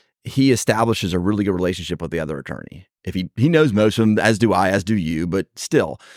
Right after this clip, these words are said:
pick up the phone and you call that person. If it's nothing more than, "Hey, my name's Josh, saw you filed your answer,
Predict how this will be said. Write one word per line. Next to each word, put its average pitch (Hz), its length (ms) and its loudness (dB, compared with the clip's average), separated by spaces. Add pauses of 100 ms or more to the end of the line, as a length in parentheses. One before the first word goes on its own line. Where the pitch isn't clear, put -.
(300)
pick 123 120 0
up 143 60 -2
the 143 60 0
phone 120 380 2
and 104 140 2
you 92 80 0
call 131 320 0
that 107 180 -2
person. 95 320 -2
If - 40 -4
it's 95 80 -8
nothing 156 220 -2
more 170 140 0
than, 135 80 0
"Hey, 180 340 0 (560)
my - 80 -4
name's 87 160 0
Josh, 107 580 2 (260)
saw - 180 0
you 92 140 0
filed 92 260 0
your 85 100 -2
answer, 104 640 2